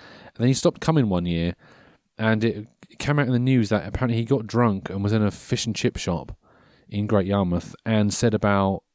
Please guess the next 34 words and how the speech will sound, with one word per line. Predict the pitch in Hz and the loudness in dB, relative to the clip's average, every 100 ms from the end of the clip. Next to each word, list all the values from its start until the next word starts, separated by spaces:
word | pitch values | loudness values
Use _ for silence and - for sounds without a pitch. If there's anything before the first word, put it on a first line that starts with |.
| _ | _
uh, | 101 98 95 92 87 - _ _ _ _ _ _ - _ | -2 2 2 0 -2 -8 _ _ _ _ _ _ -20 _
"Great | - 113 107 | 0 2 4
Yarmouth | 101 92 | 2 0
is | 95 | -2
just | 101 - | -4 -2
full | 98 | -4
of | |
fat | - 110 - | -2 -4 -2
people," | 95 90 90 | -4 -2 -2
or | 87 | -2
something | - 107 101 | -2 -4 -2
like | 95 90 90 | -4 -4 -6
that. | 85 - _ _ - - - | -6 -8 _ _ -20 -20 -8
And | 117 131 | 0 2
then | 131 | 4
he | 143 | 4
lost | 139 143 - - - | 4 4 -2 -10 -14
even | - 135 139 131 | -2 0 2 4
Great | 139 | 2
Yarmouth's | 131 135 98 - | 4 4 2 -2
support, | 87 95 92 87 | -4 0 0 0
which | 92 | -6
is | 95 | -4
quite | 101 - | -4 -4
shocking. | 92 - 101 101 _ _ - - - - | -8 -6 -6 -8 _ _ -20 -20 -20 -4
I | |
think | 135 | -2
he | 147 | 2
got | 143 | 2
it | 104 | 2
back, | 113 - 90 101 _ - | 0 -2 -16 -20 _ -12
uh, | |
in, | 104 90 110 | -10 -2 0
anyway. | 110 117 98 80 90 | 2 2 2 0 -4